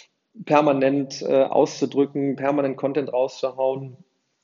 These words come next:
Ich glaube aber, ein sehr großer Teil wird in den nächsten Jahren und Jahrzehnten eben eine Company führen und zeitgleich viel interagieren über Social Media,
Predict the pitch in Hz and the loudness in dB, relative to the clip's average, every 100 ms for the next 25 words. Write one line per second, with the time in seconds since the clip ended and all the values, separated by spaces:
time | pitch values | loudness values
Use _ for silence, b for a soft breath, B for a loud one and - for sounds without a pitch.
0 | _ _ - 147 156 - 143 147 135 139 | _ _ -12 -4 -4 4 6 6 6 4
1 | 123 143 139 147 135 139 139 127 139 139 | 4 4 4 2 0 4 2 4 0 0
2 | 131 131 139 - 139 139 139 - 127 127 | 0 0 -2 -6 -4 -4 -4 -6 0 4
3 | 131 139 135 139 135 127 - 143 139 143 | 6 6 4 0 -4 -6 -4 -4 -2 -4
4 | 135 135 _ B B B B B _ _ | -6 -8 _ B B B B B _ _
5 | 143 135 139 139 - - 135 131 - - | 2 4 4 0 -2 0 2 2 -2 0
6 | 135 147 143 131 - 143 143 139 139 135 | 0 2 2 0 0 4 4 4 2 -2
7 | 143 135 127 - - _ _ - - 139 | -2 -2 -2 -6 -20 _ _ -12 4 6
8 | 135 - 131 127 131 - - - 156 151 | 6 4 4 4 2 -4 -14 -10 0 2
9 | 151 147 151 143 143 127 123 139 131 131 | 4 2 -2 -2 0 -2 2 0 0 -4
10 | - 151 135 127 123 139 135 - 131 135 | -2 0 2 2 2 -2 -2 -2 -4 -2
11 | 135 131 131 | 0 0 -2